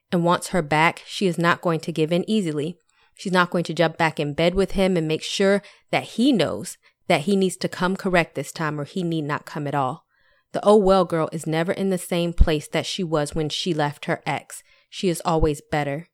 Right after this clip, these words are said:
She looks better. She has a better job. And at this point, she may even have a better man.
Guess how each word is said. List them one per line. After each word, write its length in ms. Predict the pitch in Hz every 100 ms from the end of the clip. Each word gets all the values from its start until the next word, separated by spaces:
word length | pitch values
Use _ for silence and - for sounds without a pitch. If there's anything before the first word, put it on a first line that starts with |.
| _
She 260 | - - 190
looks 300 | 165 170 -
better. 380 | - 143 139 147 _ _
She 160 | - 185
has 200 | 165 165
a 60 | 175
better 260 | 180 180
job. 440 | 170 156 147 147 - _ _
And 120 | 165
at 200 | 165 151
this 180 | 202 202
point, 320 | - 170 151
she 140 | - 220
may 140 | 180
even 180 | 165 147
have 180 | 156 143
a 60 |
better 260 | 143 147 139
man. 380 | 139 143 131